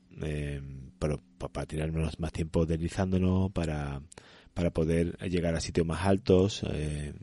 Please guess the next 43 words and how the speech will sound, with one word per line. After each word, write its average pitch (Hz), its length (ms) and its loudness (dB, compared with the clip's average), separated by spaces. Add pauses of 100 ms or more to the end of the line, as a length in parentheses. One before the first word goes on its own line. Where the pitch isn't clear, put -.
(160)
también 85 220 0
tenemos 85 360 0
ese - 300 0
doble 85 280 4
salto 92 460 2
o 82 80 4
empujón 87 480 0
extra 82 380 0
que 82 80 -2
nos 82 180 0
da 87 180 2 (380)
por 104 140 -2
si - 120 -2
estamos - 540 -2 (420)
llegando 82 300 -2
justito - 480 2
para 76 280 -4
una 85 280 -4
cima 82 380 0
de 82 80 0
una 87 120 0
montaña 85 520 2
que 78 80 0
tenemos 82 200 -2
que 90 120 -2
llegar 82 400 0
o - 80 -4
con 78 120 -4
lo 76 60 -2
que 78 80 -4
sea, 98 260 4 (420)
pues 85 160 2
te 87 160 2
ayuda 92 380 10
ese 90 200 2
último, 85 600 2 (460)
ese 90 220 2
último 90 340 4
golpe, 92 340 6
¿no? 90 160 0
de, 82 400 0 (340)
de 92 60 2
energía 90 480 2